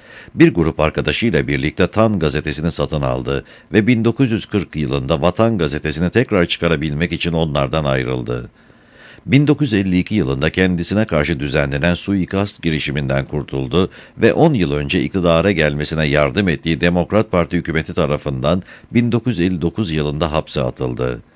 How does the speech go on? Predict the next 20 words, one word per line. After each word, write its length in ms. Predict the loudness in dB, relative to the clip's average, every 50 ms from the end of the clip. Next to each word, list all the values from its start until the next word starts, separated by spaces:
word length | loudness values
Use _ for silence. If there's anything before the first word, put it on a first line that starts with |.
| _ _ _ _ _ -20 -20 -20 -20 -20 _ _
Bin 160 | 4 4 6
dokuz 200 | 4 2 2 2
yüz 100 | 0 0
altmış 320 | 0 -2 -2 -2 -6 -2 -2
ihtilalinden 760 | -2 -2 -2 -2 0 0 2 2 0 0 -2 -2 -2 -2 -2
sonra 260 | -2 -2 0 0 0
serbest 480 | 0 2 2 2 2 2 -2 -4 -2 -2
bırakıldı 680 | -2 -2 -2 -2 -2 -4 -4 -4 -4 -4 -6 -6 -6 -10 -16 -20 -20 _
ama 260 | 0 0 2 4 4
artık 340 | 4 2 2 0 -4 -4 0
Vatan 340 | 0 0 2 2 0 2 2
Gazetesi'nin 540 | 0 0 0 -2 -2 -4 -4 -4 -2 -2 0
yönetiminde 600 | 0 2 0 0 0 -2 -2 -2 -2 0 0 0
olmadığı 480 | 2 4 4 4 4 2 0 0 0
için 340 | -2 -2 -2 -2 -2 -2 -2
serbest 520 | -2 0 2 2 4 4 2 0 0 0 0
gazetecilikle 760 | 0 0 0 0 -2 -2 -2 -2 -2 -2 -2 -2 0 0 2
yetinmek 520 | 2 0 0 0 -2 -2 0 -2 -2 -2
zorunda 440 | -2 -4 -2 -2 -2 -2 -2 -4 -4
kaldı. 560 | -2 -2 -2 -2 -2 -4 -4 -4 -4 -6 -8